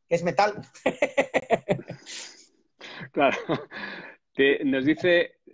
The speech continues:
Speaker 2: Gestión del Miedo dice, "Iba a bajar a la Antártida. ¿Cómo va esa aventura? Tienes que verte los últimos cincuenta minutos. <laughs> No te lo podemos explicar otra vez". Eh, translation, saludar. Vamos a, vamos a,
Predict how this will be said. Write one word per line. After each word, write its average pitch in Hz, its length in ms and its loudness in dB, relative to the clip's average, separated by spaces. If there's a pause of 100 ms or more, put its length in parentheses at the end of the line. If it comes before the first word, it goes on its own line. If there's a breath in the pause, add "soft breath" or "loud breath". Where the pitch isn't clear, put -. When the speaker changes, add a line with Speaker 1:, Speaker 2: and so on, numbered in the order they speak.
Speaker 2:
Gestión 208 340 0
del 214 140 2
Miedo 214 180 2
dice, 180 280 0
"Iba 165 180 -2
a 202 40 -6
bajar 196 220 -6
a 208 40 -6
la 196 80 -4
Antártida. 151 680 -8 (100)
¿Cómo 185 220 -4
va 196 100 0
esa 190 120 -4
aventura? 160 580 -4
Tienes 156 240 -4
que 160 120 -2
verte 160 220 -2
los 147 160 -4
últimos 151 360 0
cincuenta 156 380 -2
minutos. 135 340 -6
<laughs> - 160 -8
No 185 60 2
te - 160 -2
lo 185 100 6
podemos 180 380 0
explicar 160 380 -4
otra 151 220 -4
vez". 127 160 -10 (600)
Eh, 139 800 -2
translation, 170 640 -6
saludar. 170 480 -4
Vamos 185 260 -8
a, 185 460 -4
vamos 160 340 -8
a, 165 600 -6